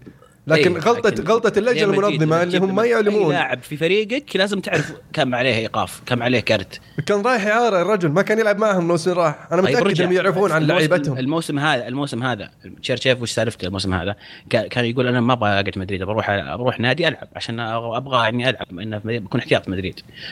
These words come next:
Speaker 2: قال بنتشز: "لا، اقعد، أنا ب-، ما عليك، السنة هذه أنت بتلعب معي، بلعبك". بعدها بكم يوم راح شروا كوفاتشيتش من إنتر ميلان،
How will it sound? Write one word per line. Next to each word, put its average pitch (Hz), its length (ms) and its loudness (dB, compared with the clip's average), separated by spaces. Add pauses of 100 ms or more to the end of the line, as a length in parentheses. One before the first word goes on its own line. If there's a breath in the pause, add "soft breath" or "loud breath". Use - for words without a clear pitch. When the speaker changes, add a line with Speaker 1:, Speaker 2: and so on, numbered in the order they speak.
(180 loud breath)
Speaker 2:
قال 135 180 2
بنتشز: 135 300 -2
"لا، - 180 2
اقعد، 92 360 -6
أنا 110 160 -2
ب-، 101 100 -4 (160)
ما 107 60 -2
عليك، 95 300 -6
السنة 110 340 -2
هذه 113 140 -4
أنت 104 200 -8
بتلعب 92 320 -2
معي، 85 220 -4
بلعبك". 95 800 -2 (360 loud breath)
بعدها 117 300 2
بكم 123 480 0
يوم 147 300 2 (320 loud breath)
راح 117 180 -2
شروا 117 260 0
كوفاتشيتش 120 500 0
من 107 80 -2
إنتر 110 240 -4
ميلان، 98 320 -2